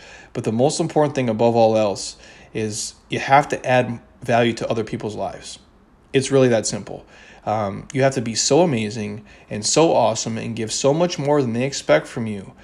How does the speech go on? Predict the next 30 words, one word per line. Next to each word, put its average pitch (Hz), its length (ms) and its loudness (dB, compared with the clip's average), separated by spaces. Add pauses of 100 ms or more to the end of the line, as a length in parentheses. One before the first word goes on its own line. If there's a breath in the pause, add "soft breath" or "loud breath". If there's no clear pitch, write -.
(220 loud breath)
And 113 140 -6
if 107 120 -10
you 123 120 -2
can 185 120 0
do 196 140 2
that 117 300 4
in 120 100 -4
your 135 120 0
job, 123 340 4
whether 110 260 -2
you're 104 120 -6
a 101 40 -10
lawyer, 139 500 0 (280 loud breath)
you're 107 160 -6
a 101 100 -6
doctor, 127 600 0 (260 loud breath)
uh, 110 240 2
you're 110 140 -8
a 104 40 -8
real 131 200 2
estate 127 240 -2
agent, 127 460 -4
you're 107 140 -6
a 117 60 -8
fitness 135 240 -4
professional, 131 760 -2 (200 loud breath)
uh, 107 320 -2
you're 110 160 -6
a 101 40 -4
nurse, 139 540 -2